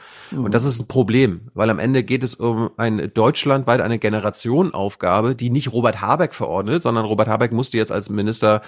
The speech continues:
Speaker 2: quasi umsetzen, weil unter anderem sechzehn Jahre lang die C D U und S P D
Speaker 1: Ja.
Speaker 2: das nicht gemacht haben.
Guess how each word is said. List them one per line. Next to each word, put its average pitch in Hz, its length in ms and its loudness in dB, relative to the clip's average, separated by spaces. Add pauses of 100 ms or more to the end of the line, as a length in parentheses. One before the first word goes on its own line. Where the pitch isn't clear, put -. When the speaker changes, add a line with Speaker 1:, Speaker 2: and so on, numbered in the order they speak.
(360)
Speaker 2:
quasi 101 640 0 (160)
umsetzen, 131 1000 2
weil 131 240 4
unter 185 340 -2
anderem 147 360 -4
sechzehn 127 400 -4
Jahre 123 180 0
lang 123 160 -2
die 123 140 -6
C 120 160 -8
D 120 60 -2
U 123 100 0
und 120 100 -4
S - 140 -6
P 123 100 -4
D 113 120 0
Speaker 1:
Ja. 165 160 4 (340)
Speaker 2:
das 120 200 0
nicht 160 540 2
gemacht 120 480 0
haben. 82 380 -8